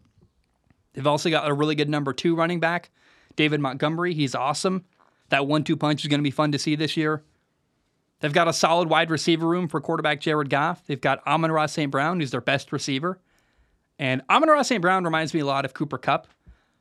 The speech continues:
uh, who used to be a teammate with Jared Goff, a guy who can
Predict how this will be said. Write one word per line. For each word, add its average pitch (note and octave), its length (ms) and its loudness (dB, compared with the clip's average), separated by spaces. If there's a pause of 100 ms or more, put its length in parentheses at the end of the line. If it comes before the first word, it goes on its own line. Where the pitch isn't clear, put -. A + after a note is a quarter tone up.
(140)
uh, B2+ 200 0
who C3+ 120 2
used D#3+ 240 2
to F#3+ 80 -2
be D3+ 80 4
a B2+ 60 0
teammate D#3 340 0
with D3+ 100 -2
Jared E3 220 0
Goff, F3 240 0
a D3 60 0
guy C#3 260 0
who C#3 140 0
can C3+ 320 -2